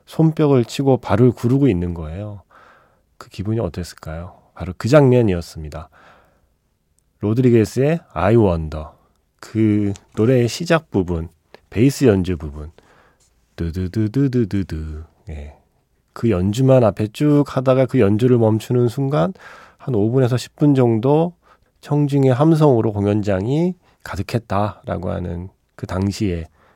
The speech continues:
그 현장에 있던 목격자의 증언이 앞에 나오고,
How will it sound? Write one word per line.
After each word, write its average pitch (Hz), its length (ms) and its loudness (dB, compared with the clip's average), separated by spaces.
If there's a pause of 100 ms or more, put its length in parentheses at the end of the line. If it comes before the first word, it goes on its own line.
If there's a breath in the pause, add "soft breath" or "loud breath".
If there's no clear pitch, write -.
그 - 80 -10
현장에 143 540 4
있던 107 320 0
목격자의 98 560 -2
증언이 92 500 -6
앞에 - 300 -10
나오고, 85 640 -2